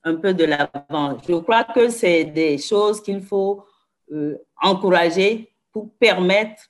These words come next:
euh, la libre circulation au niveau des zones.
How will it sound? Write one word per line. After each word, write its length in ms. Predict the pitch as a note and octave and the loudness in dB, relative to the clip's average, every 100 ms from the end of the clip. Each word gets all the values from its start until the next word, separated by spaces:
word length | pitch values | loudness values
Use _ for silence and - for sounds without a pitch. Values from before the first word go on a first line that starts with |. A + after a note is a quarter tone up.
| _ _ _ _ | _ _ _ _
euh, 280 | D#3 C#3+ B2 - | -10 -8 -10 -6
la 140 | E3+ | -2
libre 320 | E3 F3+ G#3 F#3 | 0 0 -2 -6
circulation 880 | F#3+ F3+ D#3+ D#3 D3 - F#3 F#3+ - _ _ | -8 -6 -4 -2 -4 -6 -6 -6 -12 _ _
au 80 | F#3 | -4
niveau 480 | F#3 D#3+ F3+ F#3 F#3 | 0 2 2 2 2
des 200 | C#3+ C#3 | 0 -2
zones. 460 | B2+ E3 E3 C#3 | 0 0 2 0